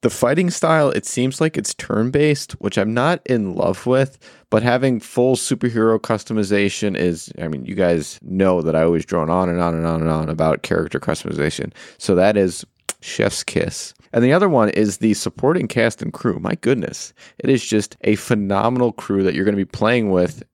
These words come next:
and it seems like that'll expand over, over D L C. I'm not quite sure,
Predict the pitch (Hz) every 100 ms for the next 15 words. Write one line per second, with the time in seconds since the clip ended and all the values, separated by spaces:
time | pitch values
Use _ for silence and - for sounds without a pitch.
0 | - 92 92 87 - _ - 95 - -
1 | - 156 185 180 - 117 131 131 - 117
2 | 107 104 - - - 110 151 180 180 156
3 | 170 160 - 151 143 143 139 139 156 156
4 | 151 - 160 160 - 110 107 - - -
5 | - - - 165 165